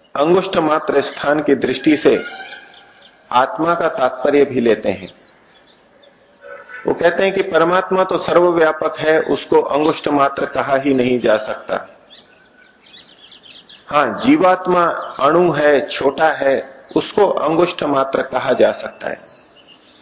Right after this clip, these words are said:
लेकिन हमारे ऋषियों ने, दर्शनकारों ने, महर्षियों ने ये हमको स्पष्ट किया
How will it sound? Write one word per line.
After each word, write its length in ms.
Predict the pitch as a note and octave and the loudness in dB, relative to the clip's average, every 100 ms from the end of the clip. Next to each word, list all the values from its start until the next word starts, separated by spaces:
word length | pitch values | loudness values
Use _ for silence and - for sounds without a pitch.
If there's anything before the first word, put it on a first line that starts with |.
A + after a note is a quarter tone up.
| _ _ _ _ E5 F5+ F5+ F5+ F5+ - - - _ _ _ _ | _ _ _ _ -20 -20 -20 -20 -20 -20 -20 -20 _ _ _ _
लेकिन 260 | A2+ A#2+ C3+ | -6 -2 -2
हमारे 340 | C3 C3+ C#3 | 0 2 4
ऋषियों 420 | C3 B2+ - C#3+ C#3+ | 2 2 2 2 4
ने, 180 | C#3+ D3 - - - _ _ _ _ _ _ _ _ _ _ _ - - _ _ _ | 0 -2 -6 -20 -20 _ _ _ _ _ _ _ _ _ _ _ -20 -20 _ _ _
दर्शनकारों 640 | - A#2 C#3+ C#3 C3 B2+ C3+ | -6 -4 -4 -2 0 2 2
ने, 260 | C3 B2+ - - - - | 0 -2 -4 -18 -16 -4
महर्षियों 480 | A#2 B2 - C#3 C3+ | 0 0 0 2 2
ने 100 | C3 | 4
ये 160 | B2 | 2
हमको 280 | A#2+ A#2+ A#2+ | 0 0 0
स्पष्ट 440 | A2+ - D#3 - - | 0 -4 -6 -4 -4
किया 300 | A#2 G#2 | 0 0